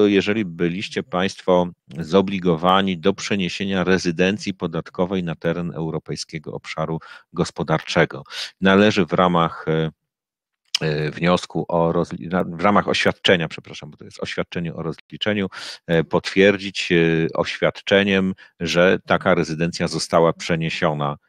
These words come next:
jeżeli oczywiście jest to wymagane. Jeżeli tego nie zrobiono,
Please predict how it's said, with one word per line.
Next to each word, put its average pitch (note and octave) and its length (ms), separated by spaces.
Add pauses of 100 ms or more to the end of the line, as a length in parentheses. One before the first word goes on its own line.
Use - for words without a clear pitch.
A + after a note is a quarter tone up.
(100)
jeżeli G#2+ 380
oczywiście E2+ 440
jest D2+ 140
to D2+ 160 (280)
wymagane. D2+ 560
Jeżeli G2 260
tego F2 220
nie E2 180
zrobiono, D#2 520